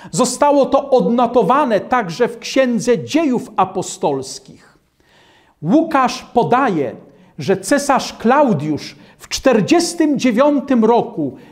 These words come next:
wypędził Żydów z Rzymu. Otwieramy Księgę Dziejów Apostolskich, tam rozdział osiemnasty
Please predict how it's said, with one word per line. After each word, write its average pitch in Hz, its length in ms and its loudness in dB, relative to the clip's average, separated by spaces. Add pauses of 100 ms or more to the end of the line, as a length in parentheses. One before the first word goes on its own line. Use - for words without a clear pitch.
(120)
wypędził 240 1040 -2 (140)
Żydów 175 720 0 (100)
z 131 160 -10
Rzymu. 139 460 0 (640)
Otwieramy 247 640 0
Księgę 196 600 -4
Dziejów 202 400 -4
Apostolskich, 226 1080 -4 (320)
tam 254 340 0
rozdział 185 760 0
osiemnasty 208 1000 0